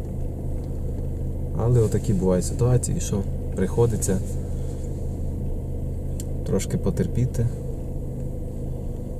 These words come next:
посумувати, навчитися ще більше цінувати тим, що Бог дає. І слава Богу за дружину, за донечку, яка в животику.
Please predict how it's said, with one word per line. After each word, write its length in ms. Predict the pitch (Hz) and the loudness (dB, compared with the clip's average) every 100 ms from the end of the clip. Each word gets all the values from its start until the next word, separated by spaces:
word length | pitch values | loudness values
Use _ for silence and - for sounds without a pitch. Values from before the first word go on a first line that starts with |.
| - - | -4 -2
посумувати, 800 | 107 - 98 90 95 110 - 98 - - - - - - - - - - - | 0 2 4 4 4 2 0 -2 -2 -4 -6 -6 -6 -6 -6 -6 -4 -4 0
навчитися 480 | 175 - 95 - 90 | 2 2 2 2 0
ще 200 | - 90 | 2 2
більше 300 | 90 87 - | 2 2 0
цінувати 600 | - 101 120 127 - 123 - - - - - - - - - - - - | 2 4 4 4 2 0 -2 -6 -4 -4 -4 -4 -4 -6 -6 -6 -6 0
тим, 180 | 110 107 | 2 2
що 240 | - 104 | 4 4
Бог 280 | 92 101 95 | 6 4 4
дає. 360 | 98 98 95 95 - - - - - - - - - - - - - - - - - - - - | 2 4 4 2 -2 -4 -4 -4 -4 -4 -4 -4 -2 -2 -2 -2 -2 -2 -4 -4 -4 -4 -4 -2
І 40 | |
слава 220 | - 147 | -2 0
Богу 240 | 135 135 107 | 4 6 6
за 120 | 92 | 4
дружину, 440 | 95 92 123 120 117 - - - - - - - - - - - - - - | 2 4 4 4 2 -2 -4 -4 -4 -4 -4 -4 -6 -6 -6 -6 -6 -6 -2
за 200 | 92 92 | 2 4
донечку, 540 | 87 123 131 117 - 98 | 6 8 8 6 2 0
яка 220 | 98 101 | 2 0
в 60 | |
животику. 560 | 95 101 98 92 82 | 2 2 2 2 -2